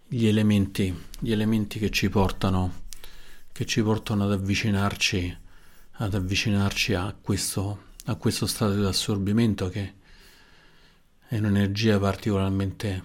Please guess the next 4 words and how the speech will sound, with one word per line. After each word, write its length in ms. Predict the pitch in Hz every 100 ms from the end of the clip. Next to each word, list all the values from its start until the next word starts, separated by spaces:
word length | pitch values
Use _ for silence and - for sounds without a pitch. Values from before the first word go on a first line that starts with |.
| - -
particolarmente 800 | - 110 - 113 104 104 104 104
forte, 400 | 101 113 107 -
particolarmente 1120 | 95 92 - 107 98 101 101 101 101 98 95 - - - - - - _ _
utile? 540 | 190 107 - 98 92